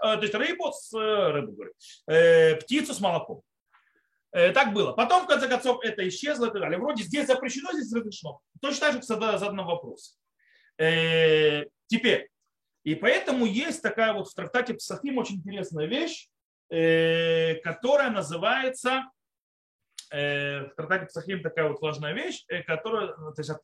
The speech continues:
так скажем, раздел в трактате Псахим, который называется Маком Шинагагу. Место, где с-, э, то есть, был такой обычай.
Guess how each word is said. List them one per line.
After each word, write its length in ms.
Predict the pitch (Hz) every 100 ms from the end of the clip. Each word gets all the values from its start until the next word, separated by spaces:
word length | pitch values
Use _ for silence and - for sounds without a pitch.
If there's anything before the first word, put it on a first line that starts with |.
| 165 151
так 100 | 131
скажем, 260 | - 120
раздел 520 | 139 151 143 285 294 -
в 420 | _ _ _ -
трактате 320 | 170 185 151
Псахим, 420 | - 160 - 285
который 200 | 196 180
называется 500 | 165 147 208 254 254
Маком 380 | 185 180 214 208
Шинагагу. 520 | - 180 143 147 - - _ -
Место, 420 | - 240 311 - 196
где 280 | 151 196
с-, 140 | 233 196
э, 260 | 156 156 151
то 80 |
есть, 240 | 151 120 131
был 220 | 135 208
такой 320 | 165 - 160
обычай. 500 | 160 135 135 - -